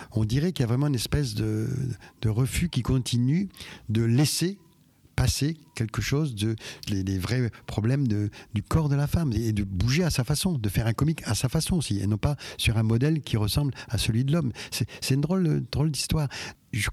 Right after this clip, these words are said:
crois qu'il y a une censure là, quelque part.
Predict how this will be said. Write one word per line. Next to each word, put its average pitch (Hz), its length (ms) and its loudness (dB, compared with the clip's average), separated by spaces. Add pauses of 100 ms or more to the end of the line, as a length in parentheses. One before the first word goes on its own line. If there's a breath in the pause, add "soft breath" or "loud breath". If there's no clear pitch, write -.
crois 202 160 0
qu'il 165 140 0
y - 20 2
a - 20 2
une 131 60 0
censure 127 580 2
là, 82 240 -6 (760)
quelque - 220 -4
part. - 140 -2